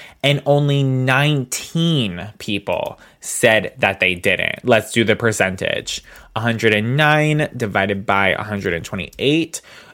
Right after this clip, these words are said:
Eighty-five percent of people knew what a balayage looked like, and nineteen divided by a hundred twenty-eight, fourteen percent said no, they didn't.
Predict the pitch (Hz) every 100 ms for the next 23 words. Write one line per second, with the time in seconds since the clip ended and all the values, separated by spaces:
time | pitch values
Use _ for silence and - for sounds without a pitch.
0 | _ - 160 190 214 226 233 - 180 185
1 | 185 - 180 170 175 135 - - 135 -
2 | 175 160 117 98 113 120 131 139 156 151
3 | 135 123 127 120 113 110 110 - 185 202
4 | 233 - - - - 143 143 135 135 143
5 | 170 170 165 - - - 170 170 170 165
6 | 165 - 139 135 135 139 135 139 135 139
7 | 139 143 151 147 139 139 135 - - -
8 | - - - - 196 196 226 208 - -
9 | - 190 185 185 180 175 180 170 127 90
10 | - - - - - - - 147 135 127
11 | 120 113 98 60 - - _ _ _ -
12 | 120 92 95 -